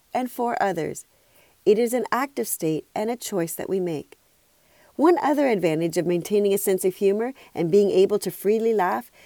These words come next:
is that it provides us with a powerful sense of perspective and an ability to build relationships with those around us. Humor and creativity originate from a lively imagination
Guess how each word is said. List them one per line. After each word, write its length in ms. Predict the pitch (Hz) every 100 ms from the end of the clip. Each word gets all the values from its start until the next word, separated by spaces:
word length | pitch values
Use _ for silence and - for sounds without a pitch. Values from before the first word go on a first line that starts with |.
| _
is 120 | 196
that 160 | 226 220
it 100 | -
provides 420 | 220 208 233 247
us 160 | 240 -
with 140 | 196
a 60 | 185
powerful 480 | - - 254 269
sense 280 | 247 233 226
of 60 | 240
perspective 680 | 254 - 254 247 185 151 165 - -
and 180 | - 208
an 120 | 208
ability 580 | 226 190 294 262 175 160 - - -
to 120 | 220
build 320 | 196 220 220
relationships 720 | 214 202 240 220 185 156 -
with 160 | 214 -
those 200 | 156 156
around 360 | 175 165 156 143
us. 280 | 135 - - _ _ _ _ _ _ _
Humor 360 | - 247 269 262
and 180 | 175 185
creativity 840 | 185 180 185 - 240 233 233 -
originate 520 | 180 196 214 208 -
from 160 | 196 165
a 80 |
lively 500 | 156 170 202 240 254
imagination 800 | 254 226 220 233 208 180 - 147